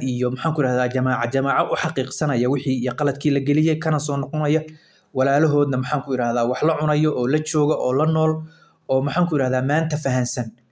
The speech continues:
sida loo isticmaalay iyo, maxaan ku idhahdaa, jarka looga booday,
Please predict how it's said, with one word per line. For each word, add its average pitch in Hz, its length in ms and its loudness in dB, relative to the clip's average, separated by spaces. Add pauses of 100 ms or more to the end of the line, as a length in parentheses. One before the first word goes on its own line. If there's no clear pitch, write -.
(240)
sida 156 280 2
loo 143 180 2
isticmaalay 131 640 -2
iyo, 117 160 0
maxaan 139 260 -2
ku 135 80 -4
idhahdaa, 117 240 -2
jarka 151 320 -4
looga 131 280 2
booday, 139 360 2